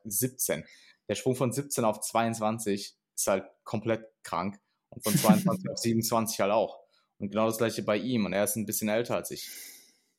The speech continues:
Speaker 1: Ähm,
Speaker 2: Ja.
Speaker 1: also
Speaker 2: Was
Speaker 1: ja.
Speaker 2: auch wiederum keine Rolle spielt, ne? Also man kann trotzdem, äh, 'nem jüng-, 'nen jüngeren Coach haben und,
Speaker 1: Ja,
Speaker 2: äh, den trotzdem als
Speaker 1: absolut.
Speaker 2: Autorität ansehen und den trotzdem,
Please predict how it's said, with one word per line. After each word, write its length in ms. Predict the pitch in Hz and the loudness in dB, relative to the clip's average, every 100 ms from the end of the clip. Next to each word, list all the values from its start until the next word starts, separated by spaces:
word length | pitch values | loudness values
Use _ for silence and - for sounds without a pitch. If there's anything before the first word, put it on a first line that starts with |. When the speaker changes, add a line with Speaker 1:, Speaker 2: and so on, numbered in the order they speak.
| - | -6
Speaker 1:
Ähm, 160 | 92 104 | -2 0
Speaker 2:
Ja. 200 | 104 - | 0 -2
Speaker 1:
also 500 | 104 101 110 107 - - _ _ _ _ _ _ _ - - - | -6 -4 -2 -2 -4 -10 _ _ _ _ _ _ _ -10 -8 -4
Speaker 2:
Was 120 | - 113 | 0 6
Speaker 1:
ja. 80 | |
Speaker 2:
auch 220 | 131 143 123 | 6 6 6
wiederum 340 | 113 104 104 | 6 6 4
keine 220 | 110 101 | 4 4
Rolle 240 | 98 101 95 | 6 4 4
spielt, 340 | - 95 92 | 2 2 4
ne? 140 | 98 | 4
Also 220 | 117 107 101 | 4 4 2
man 160 | 98 | 2
kann 180 | - 107 | 2 0
trotzdem, 500 | 110 110 - 110 110 | 0 2 4 4 4
äh, 560 | - 107 107 104 101 98 - - - | 4 4 6 4 2 -2 -8 -10 0
'nem 300 | 107 104 104 | 4 6 6
jüng-, 240 | 110 - | 4 4
'nen 240 | 107 107 107 | 6 8 8
jüngeren 380 | 117 113 104 | 8 6 4
Coach 340 | 101 117 131 - | 4 2 4 2
haben 460 | 95 92 90 113 | 2 2 2 0
und, 240 | - 101 98 | 2 2 4
Speaker 1:
Ja, 260 | 95 95 | 4 2
Speaker 2:
äh, 20 | 95 | 4
den 160 | 98 | 2
trotzdem 320 | 101 110 117 | 4 2 4
als 140 | 101 95 | 4 4
Speaker 1:
absolut. 140 | 104 | 2
Speaker 2:
Autorität 480 | 110 104 101 120 117 | 2 0 2 2 4
ansehen 420 | 95 101 101 104 | 2 2 4 2
und 160 | 104 101 | 2 0
den 140 | 101 | 0
trotzdem, 520 | 98 101 - 101 101 | 0 0 2 2 0